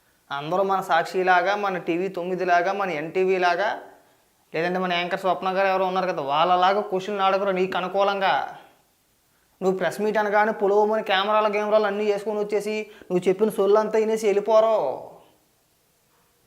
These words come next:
ఖచ్చితంగా మన ప్రెస్ మీట్ పెట్టి రమ్మన్నప్పుడు, మనం పిలిచినప్పుడు వాళ్ళు అడిగిన ప్రశ్నలకి సమాధానం చెప్పాలి. చెప్పగలిగితేనే మనం ప్రెస్ మీట్ పెట్టాలి, లేకపోతే పైన కింద మూసుకొని మన డెన్లో పడుకోవాలి. రోడ్డు ఎక్కకూడదు.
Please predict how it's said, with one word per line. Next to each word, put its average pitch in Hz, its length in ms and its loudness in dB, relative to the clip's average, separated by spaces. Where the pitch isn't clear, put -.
ఖచ్చితంగా 180 420 -2
మన 247 180 0
ప్రెస్ 165 320 -2
మీట్ 208 180 -4
పెట్టి 208 180 -2
రమ్మన్నప్పుడు, 202 880 -2
మనం 175 180 -2
పిలిచినప్పుడు 208 600 -2
వాళ్ళు 202 240 4
అడిగిన 208 220 2
ప్రశ్నలకి 202 460 -6
సమాధానం 190 580 -2
చెప్పాలి. 208 520 -4
చెప్పగలిగితేనే 214 800 0
మనం 320 200 0
ప్రెస్ 233 240 -2
మీట్ 202 180 -6
పెట్టాలి, - 440 -10
లేకపోతే 208 520 6
పైన 220 340 2
కింద 226 220 0
మూసుకొని 220 520 0
మన 247 180 2
డెన్లో 202 280 6
పడుకోవాలి. 147 600 -2
రోడ్డు 226 260 4
ఎక్కకూడదు. 214 880 0